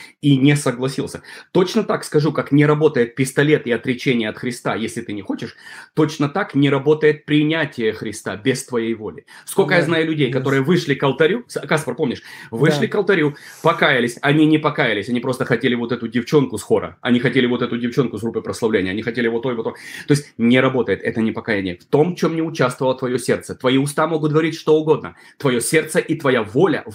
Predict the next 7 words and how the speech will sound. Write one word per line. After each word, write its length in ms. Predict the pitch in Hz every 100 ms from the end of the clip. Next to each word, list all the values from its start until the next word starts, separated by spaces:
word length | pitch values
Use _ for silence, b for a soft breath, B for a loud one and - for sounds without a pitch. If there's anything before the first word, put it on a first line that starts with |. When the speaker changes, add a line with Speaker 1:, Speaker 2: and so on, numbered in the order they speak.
| -
Speaker 1:
вот 280 | 156 175 -
почему 560 | 147 - 143 131 135 B -
Бог 380 | 101 131 135 - B B
будет 380 | 107 127 120 123
судить. 440 | - 120 113 - _ B B B B
Итак, 400 | 170 143 110 - _ b b b b _ _ _
спасение 1000 | - - 135 - 175 214 143 131 147